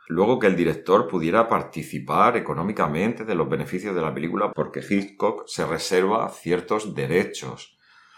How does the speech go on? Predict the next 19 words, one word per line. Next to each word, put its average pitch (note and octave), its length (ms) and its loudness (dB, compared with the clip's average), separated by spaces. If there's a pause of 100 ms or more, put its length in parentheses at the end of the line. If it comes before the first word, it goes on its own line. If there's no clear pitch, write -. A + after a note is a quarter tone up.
Luego F#2+ 580 2
el D2+ 540 -2
uso A2+ 340 2
de E2 140 4
equipos A2+ 880 0 (140)
técnicos B2 880 0
de D#2+ 280 -4
su D#2+ 300 -2
programa F2 640 2
que F#2+ 100 0
le F2+ 160 0
dio F2 220 0
también D#2 880 -4 (500)
gran D2+ 480 -4
nombre D#2+ 340 2
y D2+ 40 -2
reconocimiento D#2 840 -2
de D#2 160 4
Alfred D#2+ 320 -4